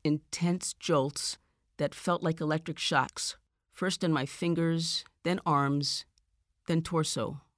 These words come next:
Drying my back with a towel felt like someone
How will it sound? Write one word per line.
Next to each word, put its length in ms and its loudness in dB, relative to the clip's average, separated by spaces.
Drying 320 2
my 140 2
back 360 2
with 160 -2
a 60 -2
towel 640 0
felt 180 2
like 160 -2
someone 460 2